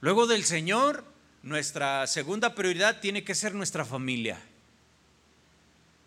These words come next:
¿Sí? Después el trabajo, no al revés, no primero el trabajo y luego la familia.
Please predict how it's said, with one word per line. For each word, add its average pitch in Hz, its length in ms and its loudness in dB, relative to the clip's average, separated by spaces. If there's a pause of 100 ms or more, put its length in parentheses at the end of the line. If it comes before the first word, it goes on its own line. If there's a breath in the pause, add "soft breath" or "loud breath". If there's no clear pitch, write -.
(1600)
¿Sí? 110 160 -18 (1400)
Después 127 440 -6
el - 120 -8
trabajo, 147 560 2 (600)
no 123 320 -2
al 156 120 -2
revés, 147 480 -6
no 143 140 -8
primero 175 300 -4
el 185 100 -8
trabajo 170 380 -4
y - 20 -4
luego 165 220 -6
la 160 120 -4
familia. 123 480 -8